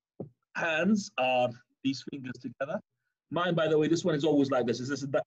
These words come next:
natural life of me. If I do like this, it's gonna be hurting me. So that's why it's separate. Some of you, maybe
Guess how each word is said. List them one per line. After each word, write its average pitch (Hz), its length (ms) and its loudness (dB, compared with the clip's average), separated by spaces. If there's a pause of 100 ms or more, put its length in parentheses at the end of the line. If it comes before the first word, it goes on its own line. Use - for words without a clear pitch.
natural 147 580 -6 (160)
life 123 160 -2
of 123 100 -10
me. 110 180 -4
If 123 80 -8
I 151 60 -10
do 165 180 0
like 151 100 -2
this, 160 140 -6
it's - 20 -12
gonna 147 240 -8
be 143 60 -8
hurting 123 260 -6
me. 98 120 -4 (800)
So - 220 -10
that's 139 160 -2
why 139 140 0
it's - 240 -6
separate. 113 300 -4
Some 160 140 -2
of 147 100 0
you, 143 200 6
maybe 143 380 2